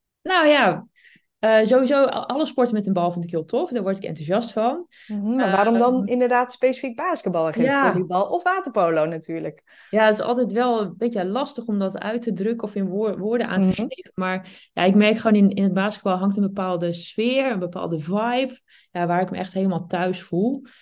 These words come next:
Speaker 1: Ja, ik vind het een hele mooie sport om naar te kijken, mooie bewegingen. En ja, als ik dan zelf ook speel, ja, het, het voelde gewoon, eh, ja, ik, ik vond het gewoon, eh,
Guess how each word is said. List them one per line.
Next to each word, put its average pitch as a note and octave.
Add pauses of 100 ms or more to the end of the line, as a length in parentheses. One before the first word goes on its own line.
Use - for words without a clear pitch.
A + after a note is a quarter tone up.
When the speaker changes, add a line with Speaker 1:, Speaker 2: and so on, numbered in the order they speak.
(140)
Speaker 1:
Ja, E3
ik D#3
vind F#3+
het F#3
een F3
hele F#3+
mooie F#3
sport F#3+
om F#3
naar E3+
te E3+
kijken, F3
mooie E3
bewegingen. E3
En D#3 (280)
ja, E3
als D3
ik D#3
dan D#3+
zelf E3
ook -
speel, E3
ja, F3
het, -
het -
voelde A#3+
gewoon, F3+
eh, E3+ (360)
ja, D#3+
ik, -
ik -
vond F3+
het F3
gewoon, E3+
eh, D#3+